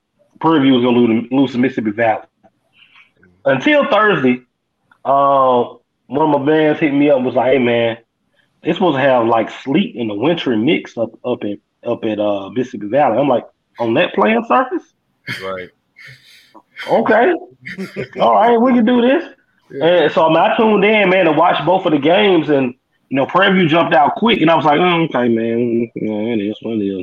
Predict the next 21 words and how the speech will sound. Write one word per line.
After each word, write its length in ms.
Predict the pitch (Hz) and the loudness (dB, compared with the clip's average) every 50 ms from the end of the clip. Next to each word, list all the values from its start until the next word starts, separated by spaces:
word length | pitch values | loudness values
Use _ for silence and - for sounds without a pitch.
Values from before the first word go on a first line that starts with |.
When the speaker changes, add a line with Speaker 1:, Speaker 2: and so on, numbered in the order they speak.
| 107 | -8
Speaker 1:
man. 200 | 104 107 107 104 | -6 -6 -6 -6
It 120 | 104 110 117 | -6 -6 -6
was 100 | 113 - | -4 0
a 60 | 107 | 0
good, 260 | 123 160 180 143 147 | 2 2 4 4 4
good 140 | 170 196 156 | 2 2 2
season, 340 | - 151 135 120 107 104 104 | 2 2 2 2 2 2 0
man. 220 | 107 104 107 113 127 | -2 -2 -2 0 0
We, 140 | 123 117 - _ _ _ _ _ _ - - _ _ _ - | -2 -2 -4 _ _ _ _ _ _ -20 -20 _ _ _ -8
we'll 120 | 123 135 131 | -6 -4 -2
take 180 | - 147 127 110 | 0 -2 -2 -2
the 40 | |
seven 300 | 113 - 156 135 123 120 | -2 -2 -2 0 0 0
wins 280 | 117 120 123 123 123 123 | 0 0 0 0 -2 -4
and 80 | 104 92 | -4 -4
take 140 | 131 131 113 | -2 -2 0
it 40 | 117 | 0
on 220 | 120 127 127 123 | -2 -2 -2 -4
to 60 | - - | -6 -6
the 100 | 123 107 | -4 -4
house." 260 | 104 101 98 95 | -4 -4 -6 -8